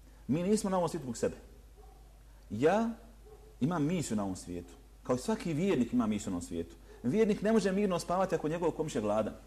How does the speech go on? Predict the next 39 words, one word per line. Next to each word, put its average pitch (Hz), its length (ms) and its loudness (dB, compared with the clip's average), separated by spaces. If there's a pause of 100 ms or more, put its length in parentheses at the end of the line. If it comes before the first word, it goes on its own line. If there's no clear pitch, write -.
(680)
Pa 110 100 -4 (140)
poslanik 156 340 -2
sam 160 160 -4
kaže: 156 220 0
„Nije 202 260 4
vjernik 113 480 0 (440)
osoba 151 360 4 (220)
koja 135 160 2
spava 165 260 4
sita, 185 300 2
a 123 40 0
komšija 123 300 0
mu 95 60 -6
gladan.” 87 280 -8 (800)
To - 100 -4
nije 170 100 0
pravi 165 200 -2
vjernik, 98 340 -6 (140)
ni 131 80 2
savršeni 156 380 0
vjernik. 104 400 -2 (300)
Nema 220 240 6
suosjećanja 214 440 2
sa 170 60 -6
svojim 170 180 -4
komšijom. 151 400 -2 (720)
Kako 226 340 4
da 202 100 6
spavam 214 420 4
mirno, 214 340 6
a 185 80 2
moj 196 200 2
komšija 202 320 0
nije 190 140 2
vjernik 165 300 2
uopšte? 175 320 0 (1120)
Ako 143 200 2
ne 180 100 4
mogu, 208 200 6